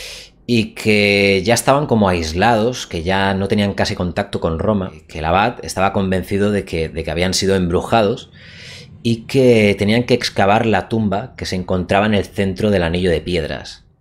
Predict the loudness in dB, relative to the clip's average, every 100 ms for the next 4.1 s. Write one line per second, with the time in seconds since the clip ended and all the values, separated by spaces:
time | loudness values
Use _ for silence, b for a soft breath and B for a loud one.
0 | _ _ -14 -2 2 2 2 2 2 0
1 | -4 -6 0 2 2 2 0 -2 -2 -2
2 | -4 0 0 2 -2 -4 -8 _ -10 -6
3 | -2 0 2 2 2 0 -2 -6 -2 -4
4 | -6